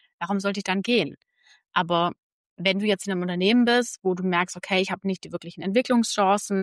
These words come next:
ich hab seit drei Jahren keine Gehaltserhöhung bekommen, meine Kollegen sind irgendwie auch mehr schlecht als recht“, ja, dann gibt's auch noch eine Million andere Unternehmen, wo man eine ganz tolle Zeit haben kann. <laughs>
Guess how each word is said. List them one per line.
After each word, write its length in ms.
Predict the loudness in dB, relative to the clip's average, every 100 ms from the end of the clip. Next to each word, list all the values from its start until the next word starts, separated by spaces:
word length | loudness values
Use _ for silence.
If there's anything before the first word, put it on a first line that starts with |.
| -2
ich 80 | -6
hab 120 | -4
seit 220 | -6 -2
drei 120 | 0
Jahren 140 | 0 -2
keine 220 | -2 0
Gehaltserhöhung 600 | 2 2 2 2 4 2
bekommen, 560 | 0 2 4 4 2 0 -8 _ _ -8
meine 200 | -8 -4
Kollegen 380 | 0 2 2
sind 100 | 0 -2
irgendwie 300 | 0 0 2
auch 220 | 0 0
mehr 100 | -4
schlecht 280 | -2 0 2
als 240 | 0 2
recht“, 300 | 0 0 -6 -20 _ _ -2
ja, 260 | -2 -2 -6 _ _ _ -2
dann 180 | -2
gibt's 200 | -2 0
auch 120 | 0 2
noch 280 | 0 -2 -8 -2
eine 200 | 2 4
Million 280 | 4 2
andere 280 | 0 0 0
Unternehmen, 680 | -2 -4 -2 0 2 2 2
wo 80 | -2
man 180 | -2 -2
eine 120 | -2
ganz 260 | -2 -2 -2
tolle 260 | -4 -6 -4
Zeit 300 | -4 -4 -8
haben 140 | -14
kann. 280 | -14 -8 -8 -10 -4
<laughs> 160 | -4